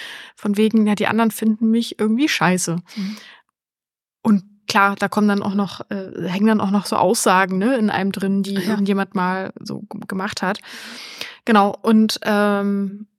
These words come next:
Speaker 1: meine Mutter erzählte mir von einer Begegnung mit einer ehemaligen Lehrerin von mir, die ich gar nicht mehr auf dem Schirm hatte. Aber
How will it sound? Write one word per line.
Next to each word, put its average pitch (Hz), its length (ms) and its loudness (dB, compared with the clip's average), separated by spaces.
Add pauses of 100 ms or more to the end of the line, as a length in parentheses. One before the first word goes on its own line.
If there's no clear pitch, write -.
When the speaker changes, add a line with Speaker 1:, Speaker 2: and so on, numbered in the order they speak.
(300)
Speaker 1:
meine 220 220 4
Mutter 302 240 6
erzählte 254 540 2
mir 240 180 -2
von 226 140 -6
einer 220 100 0
Begegnung 233 540 -2
mit 226 160 -6
einer 220 100 -2
ehemaligen 220 480 0
Lehrerin 208 520 -2
von 196 300 -6
mir, 190 340 -4 (420)
die 226 40 -2
ich - 220 -8
gar 254 300 2
nicht 381 220 -8
mehr 311 180 0
auf - 100 -6
dem 277 140 -6
Schirm - 400 -4
hatte. 185 400 -10 (600)
Aber 214 420 2